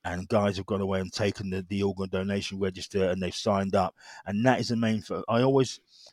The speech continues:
I always advocated that if I get one guy signing up to be an organ transplant donor, it's a success.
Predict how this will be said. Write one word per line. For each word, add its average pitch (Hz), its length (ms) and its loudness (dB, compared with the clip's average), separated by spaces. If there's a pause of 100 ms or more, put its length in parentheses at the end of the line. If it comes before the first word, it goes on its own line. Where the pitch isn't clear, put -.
(160)
I 107 100 -2
always 139 300 6
advocated 107 640 0
that 82 160 -2
if 87 80 -4
I 104 80 0
get 104 180 -6
one 139 300 4
guy 123 240 2
signing 107 400 2
up - 100 -8
to - 80 -16
be 104 80 -6
an 104 80 -2
organ 104 260 -4
transplant 95 460 -6
donor, 82 380 -6 (360)
it's 85 160 -2
a 90 60 -6
success. - 560 0